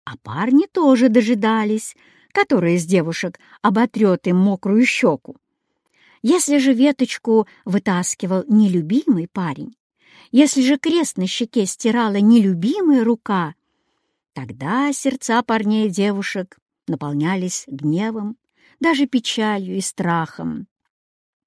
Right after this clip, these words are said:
Между молодёжью стояли проволочники, между которыми был и Ян, опиравшийся о колонну. Руки его были сложены под шляпой. Глаза его по временам блуждали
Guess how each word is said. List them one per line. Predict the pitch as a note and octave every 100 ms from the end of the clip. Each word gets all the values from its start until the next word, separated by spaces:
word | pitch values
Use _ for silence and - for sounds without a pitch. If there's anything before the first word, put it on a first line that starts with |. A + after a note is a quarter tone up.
| _ _ _ _ _ _ _ _ _ _ _ _
Между | C4+ F4+ C#4 D4
молодёжью | C#4 C4+ A#3 D#4+ C4 B3+
стояли | - A3+ B3 A#3+
проволочники, | A3+ A#3+ B3+ A#3 E3+ D3+ - C3+ - - - _ _ _ _ _
между | E3 F#3+ E3 E3
которыми | E3 - A#3 A#3+ A#3 A3
был | F#3+ A3+ A3+ _ _ _
и | A3
Ян, | A3 B3 A3+ C3+ - _ _ -
опиравшийся | D#3+ E3+ A3+ - - G#3+ -
о | - G3
колонну. | - A3+ G#3+ F3 D3+ C#3 - _ _ _ _ _ _ _ -
Руки | D#4+ G4 A3
его | F#3+
были | F#3 F#3
сложены | F#3 - A#3+ A#3 A3+ A3+
под | A3 -
шляпой. | - F#3 E3+ E3 E3+ E3+ _ _ _ _ _ -
Глаза | F#3 G3 G3+ G#3 G3
его | F3+ F#3
по | F#3
временам | F3 F3 F3 F3+ F#3
блуждали | F3 E3+ D#3 F#3 F#3+ F#3